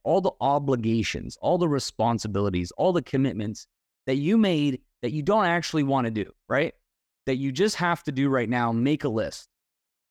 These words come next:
And then on the other side, I want you to make a list of all the things you get to do, all the things you love to do, all the things that you wish you could do more of.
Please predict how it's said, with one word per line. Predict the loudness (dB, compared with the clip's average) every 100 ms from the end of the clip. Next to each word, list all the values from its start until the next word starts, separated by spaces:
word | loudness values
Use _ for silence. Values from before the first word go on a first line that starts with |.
| _
And | 0
then | 2 2
on |
the | 0 0
other | 2 2 0
side, | 2 2 2 0
I |
want | 0 0 0
you | 0
to |
make | 0 0 0
a |
list | -2 -2 -4
of | 0
all | 0
the | 0
things | 0 0 0
you | -2
get | -2 -2 -2
to | -4
do, | -2 0
all | 0
the | 0
things | 0 0 0
you | -2
love | -4 0 0 0
to | -6
do, | -12 -10 -12 _ _ _
all | 0 2
the | 2
things | 0 0 0
that | 0
you | -2 -4
wish | -2 0 0 0 -4
you | -2
could | -2 -2
do | 0 2
more | 2 2 2 2 0
of. | -4